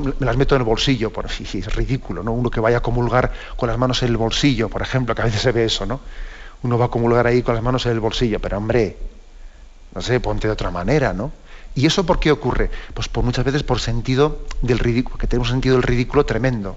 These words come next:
Nos sentimos muy mirados por los demás. Tenemos poca presencia de Dios y, sin embargo,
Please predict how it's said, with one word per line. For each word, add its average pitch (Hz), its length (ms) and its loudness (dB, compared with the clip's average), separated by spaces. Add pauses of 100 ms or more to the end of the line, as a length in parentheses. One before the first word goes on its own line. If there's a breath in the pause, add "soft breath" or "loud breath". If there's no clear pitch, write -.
(540 soft breath)
Nos 117 80 -4
sentimos 127 300 0
muy 139 160 4
mirados 135 360 4
por 120 140 0
los 110 140 -4
demás. 113 400 -2 (640 loud breath)
Tenemos 190 540 2
poca 196 640 -2 (480)
presencia 165 720 0
de 139 140 2
Dios 143 520 -2 (140)
y, 165 80 0
sin 139 220 0
embargo, 180 440 2